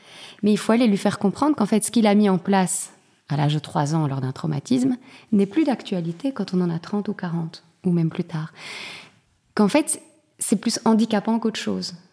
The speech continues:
cette manière de réagir. Et alors, un très bon exemple, par exemple, ce sont, euh, Les cinq blessures de l'âme de Lise Bourbeau. Je sais pas si tu, tu as déjà lu ce livre. C'est vraiment, elle explique qu'il y a cinq blessures principales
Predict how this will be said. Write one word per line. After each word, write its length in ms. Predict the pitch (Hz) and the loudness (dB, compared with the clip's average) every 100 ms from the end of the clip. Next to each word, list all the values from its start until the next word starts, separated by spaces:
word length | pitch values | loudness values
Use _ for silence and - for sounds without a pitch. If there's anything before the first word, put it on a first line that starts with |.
| - | -12
cette 260 | - 175 | -8 -4
manière 280 | 180 170 165 | 0 0 0
de 80 | 165 | -2
réagir. 580 | 165 165 156 170 165 - _ _ _ - | -4 -6 -6 -8 -10 -16 _ _ _ -4
Et 120 | 190 | 0
alors, 140 | 202 | 4
un 60 | 196 | 2
très 140 | - | 2
bon 160 | 208 196 | 2 4
exemple, 320 | 170 269 294 | 4 2 2
par 100 | 208 | 0
exemple, 280 | 185 240 285 | 2 2 2
ce 100 | 208 | 0
sont, 340 | - 226 233 - | 2 2 2 0
euh, 220 | 165 160 156 - - | 0 0 -4 -12 -8
Les 80 | 196 | -4
cinq 260 | 190 214 202 | 0 2 4
blessures 320 | 196 - 202 | 2 2 0
de 60 | 180 | 2
l'âme 340 | 170 156 160 | 2 0 -2
de 80 | 165 | -4
Lise 200 | 170 170 | -6 -6
Bourbeau. 420 | 170 160 147 147 - - - - - | -6 -6 -6 -8 -12 -20 -20 -20 -12
Je 80 | - | -6
sais 100 | 160 | 0
pas 140 | 196 | 0
si 160 | 196 190 | 0 -4
tu, 280 | 190 175 - | -4 -4 -6
tu 160 | - | -4
as 40 | 160 | -2
déjà 240 | 160 156 | -2 0
lu 120 | 156 | -2
ce 180 | 156 214 | -2 -2
livre. 220 | 302 330 | -2 -2
C'est 140 | - 180 | -6 -2
vraiment, 360 | 175 190 220 | 2 4 2
elle 140 | 214 165 | 2 -2
explique 480 | 160 - 320 339 - | -4 -2 -2 -2 -4
qu'il 100 | - | -2
y 20 | |
a 20 | |
cinq 380 | 175 214 220 202 | 2 2 2 0
blessures 420 | 175 175 - 170 | -2 -2 -2 -4
principales 720 | 170 170 151 160 - 151 254 | -2 -4 -4 -6 -4 -4 -4